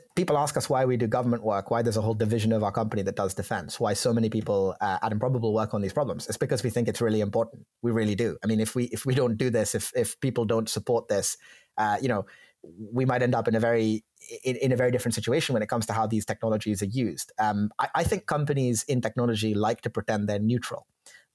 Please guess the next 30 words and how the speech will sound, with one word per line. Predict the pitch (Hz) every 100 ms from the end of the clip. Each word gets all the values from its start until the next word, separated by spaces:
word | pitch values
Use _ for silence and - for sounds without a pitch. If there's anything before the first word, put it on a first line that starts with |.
| -
that | 113 113 -
they | 120
can | 113 120
work | 120 123 110 - -
equally | 147 147 143 123
in | 120
all | 131 127
countries | 131 120 - 110 107 -
and | 117
under | 113 113
all | 113 117 113
value | 110 107 107
systems | 98 - - 120 - -
and | 113
somehow | 107 120 117
be | 113 110
this | 107 107
completely | - 110 117 113 110 107 104
blank | 120 104 98 -
slate. | - - 90 - - - _ _ _ _
I | 135 147
don't | 143
think | - 127 110
that's | 110 107 -
reasonable. | 110 104 123 104 107 -
I | 120
think | 139 120 110 _
technology | - 143 156 143
companies, | 139 123 123 120 117 110 -
society, | - 113 127 123 113 110 104 117